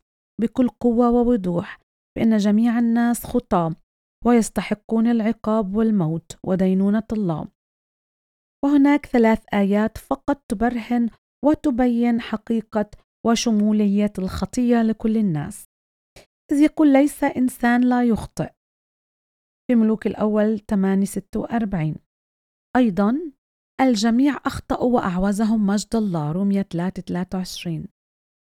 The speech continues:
كذلك بإنسان واحد دخلت الخطية إلى العالم، وبالخطية الموت، هكذا اجتاز الموت إلى جميع الناس، إذ أخطأ الجميع.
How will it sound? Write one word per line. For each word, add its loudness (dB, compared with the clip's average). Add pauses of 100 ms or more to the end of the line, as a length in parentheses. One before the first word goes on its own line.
كذلك 2
بإنسان 0
واحد 0
دخلت -2
الخطية -2
إلى -2
العالم، -2 (400)
وبالخطية 2
الموت، -2 (400)
هكذا 2
اجتاز -2
الموت 0
إلى 0
جميع 0
الناس، -2 (360)
إذ -4 (100)
أخطأ -6
الجميع. -2